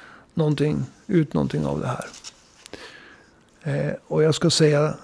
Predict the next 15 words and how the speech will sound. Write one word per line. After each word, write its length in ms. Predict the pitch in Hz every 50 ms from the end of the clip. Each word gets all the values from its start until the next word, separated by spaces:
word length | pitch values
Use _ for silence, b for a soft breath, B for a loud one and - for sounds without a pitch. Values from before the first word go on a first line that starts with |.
| - -
det 340 | - - 160 143 143 147
Davids 420 | 147 143 160 160 175 190 185 - -
brukar 240 | 180 170 151 - 127
säga. 380 | - - - - - - 160 - _ _ _ _ _ _ _ _ _ _ _ _ B B B B B B B B
Du 160 | - 165 170 156
som 180 | 147 185 180
tycker 420 | - 160 165 160 - 165 165 165 - - - _ _ _ _
om 340 | - - 165 151 135 113 110 - - _
det 160 | - 175 156 139
vi 100 | 131 135
gör. 300 | 131 - - - - - - _ _ _ _ _ _ _ _ _ _ _ _ _ - - B B B B B B B B B B B B B B _ _ -
Du 280 | 151 151 160 170 175
ska 240 | 139 - - 185 170
swisha 760 | - - - - 170 165 175 160 - - - 160 151 143 123 - - _ - _ _ _
pengar 460 | - 156 165 160 - - - - -